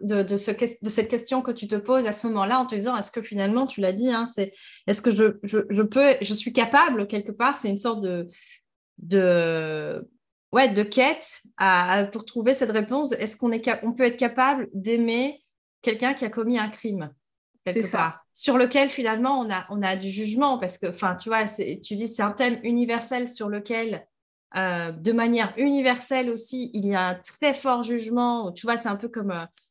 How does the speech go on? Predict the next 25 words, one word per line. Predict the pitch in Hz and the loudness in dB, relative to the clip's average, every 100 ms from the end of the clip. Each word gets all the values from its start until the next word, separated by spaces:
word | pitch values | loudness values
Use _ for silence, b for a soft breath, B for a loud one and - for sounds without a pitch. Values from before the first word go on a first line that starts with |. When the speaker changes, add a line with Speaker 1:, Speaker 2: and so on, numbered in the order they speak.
| _ - | _ -4
Speaker 1:
en | |
matière | 196 196 226 | -2 0 -2
de | 208 | 0
résilience, | 202 220 220 240 240 | 0 0 0 -2 -2
on | 196 | -2
parle | 190 | -4
de | 196 | -4
trauma, | 196 - 220 226 226 | -6 -4 -2 0 0
de | 202 | -4
choc | 175 214 | -6 -10
traumatique, | - 214 208 202 202 | -8 -6 -6 -6 -14
et | - | -14
cetera. | - 190 202 254 370 B _ _ _ 165 | -10 -4 0 -2 -2 B _ _ _ -8
Et | |
je | 190 | -4
sais | 220 | 0
pas | 240 | 0
si | 240 | -2
t'as | 220 | -2
déjà | 196 190 | 0 0
remarqué, | 180 185 - 302 | -2 -4 -4 -2
mais | 269 202 - | -2 -2 -4
de | 185 | -4
manière, | 196 208 226 226 202 | -2 -2 -2 -2 -4
euh, | 165 165 | -4 -6